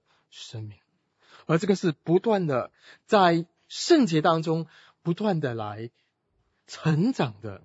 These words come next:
生命。因此，亲爱的弟兄姐妹们，啊，我们需要明白，我们需要来认识，来谨记神的话，啊，以致呢，我们能够清楚的来知道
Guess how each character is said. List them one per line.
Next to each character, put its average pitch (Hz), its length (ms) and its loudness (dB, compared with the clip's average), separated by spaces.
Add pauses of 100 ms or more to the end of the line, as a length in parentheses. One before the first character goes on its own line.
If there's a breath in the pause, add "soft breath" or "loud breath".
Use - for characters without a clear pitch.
(120)
生 - 340 -12
命。 98 160 -14 (1600 soft breath)
因 240 140 -2
此， 147 240 -4
亲 175 180 -6
爱 160 80 0
的 139 140 -4
弟 147 100 -8
兄 135 240 -6
姐 117 160 -10
妹 113 140 -8
们， 104 320 -12
啊， 107 180 -16
我 104 220 -16
们 127 320 -10 (100)
需 - 320 -8
要 120 340 2 (280 soft breath)
明 143 560 -2
白， 107 340 -2
我 120 100 -8
们 127 140 -6
需 185 140 -6
要 147 80 4
来 139 140 2
认 202 420 0
识， 120 340 -10 (240 soft breath)
来 151 220 4
谨 107 580 -10
记 185 320 -6 (380)
神 - 340 -8
的 107 60 -10
话， - 200 -12 (760)
啊， - 240 -20 (420 soft breath)
以 180 180 2
致 330 160 2
呢， 302 200 10
我 220 100 6
们 175 220 6
能 202 80 2
够 254 100 2
清 294 320 0
楚 - 160 -6
的 143 140 0
来 139 160 4
知 175 260 -10
道 277 320 6